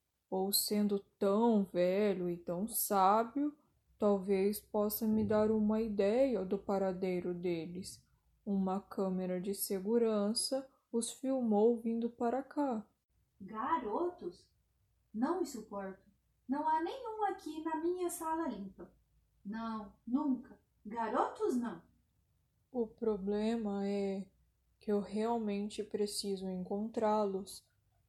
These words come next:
Speaker 1: Para começar, estou preocupado com eles e gostaria de saber se estão bem, mas também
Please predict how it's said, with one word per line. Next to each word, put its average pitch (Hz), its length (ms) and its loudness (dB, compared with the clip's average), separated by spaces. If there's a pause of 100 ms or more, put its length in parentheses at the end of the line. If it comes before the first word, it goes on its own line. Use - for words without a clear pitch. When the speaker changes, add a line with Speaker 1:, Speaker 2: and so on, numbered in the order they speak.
Speaker 1:
Para 196 280 0
começar, 208 960 0
estou 208 380 0
preocupado 208 960 -2
com 190 320 -6
eles 185 480 -6
e 190 60 -4
gostaria 190 640 -4
de 196 140 -4
saber 196 580 -2
se 214 180 -6
estão 214 340 -4
bem, 220 500 0 (920)
mas 190 300 -4
também 214 640 0